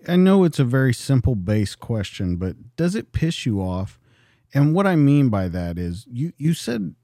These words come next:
d-, during that, d-, two or three times, "If something's wrong with you mentally, you can't go tell anybody. If something's wrong with you physically, you can't go tell anybody because they'll get rid of you." Does that not piss you off to your core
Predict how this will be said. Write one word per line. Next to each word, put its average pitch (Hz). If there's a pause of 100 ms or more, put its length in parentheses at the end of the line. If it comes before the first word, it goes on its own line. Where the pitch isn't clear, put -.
(140)
d-, -
during 156
that, 117 (320)
d-, - (200)
two 226
or 180
three 156
times, 117 (520)
"If -
something's 156
wrong 185
with 151
you 107
mentally, 113
you -
can't 120
go 107
tell 117
anybody. 95 (380)
If -
something's 165
wrong 175
with 156
you 107
physically, 127
you -
can't 107
go 95
tell 101
anybody 95 (800)
because 135
they'll 123
get 113
rid 131
of 82
you." 76 (680)
Does 131
that 226
not 240
piss -
you 165
off 123
to -
your 110
core 156